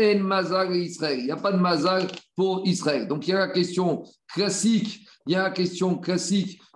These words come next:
de Tosfot, donc Mara Shabbat. Pourtant, il y a marqué Bene Chaye Umzone.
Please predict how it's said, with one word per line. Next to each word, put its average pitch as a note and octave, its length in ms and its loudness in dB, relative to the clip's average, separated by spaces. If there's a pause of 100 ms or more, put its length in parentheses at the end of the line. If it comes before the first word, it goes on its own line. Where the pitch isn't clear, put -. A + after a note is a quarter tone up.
(100)
de F#3 240 2
Tosfot, F3+ 640 -2
donc D#3+ 180 -2
Mara E3+ 240 0
Shabbat. D#3+ 480 -2
Pourtant, G3+ 580 0 (200)
il C#3+ 40 -2
y E3 40 2
a F3 40 0
marqué F3 540 0
Bene A3 500 0
Chaye G3 720 -2
Umzone. F3 720 0